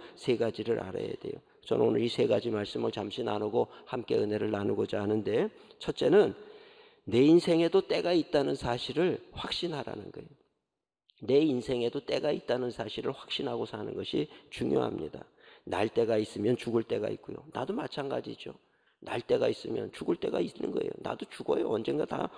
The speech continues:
우리는 죽습니다. 심을 때가 있으면 심은 걸 뽑을 때도 있는 거예요. 울 때가 있으면 웃을 때도 있고요. 슬퍼할 때가 있으면 춤출 때도 있는 거예요. 내 인생이 그렇다는 거예요. 오늘 우리 성도님들은 지금 어느 때를 지나고 있는가 한번 돌아볼 필요가 있다는 거예요.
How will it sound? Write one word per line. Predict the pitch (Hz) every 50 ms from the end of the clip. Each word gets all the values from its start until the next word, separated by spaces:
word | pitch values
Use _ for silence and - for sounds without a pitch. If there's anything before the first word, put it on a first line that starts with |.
| - -
우리는 | - 117 143 151 196
죽습니다. | - 123 - - - 147 139 139 139 - - - - - - -
심을 | - - - - 190 170 160
때가 | - - 156 - -
있으면 | - - - - 151 160
심은 | - - 180 175 170 -
걸 | - 120 -
뽑을 | - - - 185 - 180
때도 | - - - - -
있는 | - 180 151 156 185 -
거예요. | - - - - - - - - - - - - - - - - - - - - - 117
울 | 120 139 147
때가 | - 160 147 147 143
있으면 | 143 135 - - 147 156 175 143
웃을 | 127 123 117 160 143
때도 | - 156 147 - 156
있고요. | 156 139 - - 151 151
슬퍼할 | - - 185 170 - - 180 - -
때가 | - - 165 - 139
있으면 | 135 - - - - -
춤출 | - - - - - 175
때도 | - - - - - -
있는 | - - 156 175 180 190
거예요. | - - - - - - - - - - -
내 | - 110
인생이 | 135 151 170 175 - 180 185 208 -
그렇다는 | - 147 143 151 - - 147 - 165 175
거예요. | - - - - - - - _ _ _ _ - _ _ _ -
오늘 | - 170 180
우리 | 156 151 151
성도님들은 | 147 - 160 151 147 143 147 151 147 143 - - 170 170
지금 | - - - 175 - -
어느 | - 101 117 127
때를 | 139 - - 165 147 - 160
지나고 | - - 139 143 139 143 139 156 151
있는가 | 143 147 156 156 165 185 190 175 139 113 - - - - - -
한번 | - 135 127 139 139 131
돌아볼 | - 110 110 110 113 120 117
필요가 | - - - 110 113 110 - 113
있다는 | 117 - - - 104 98 - - -
거예요. | - - -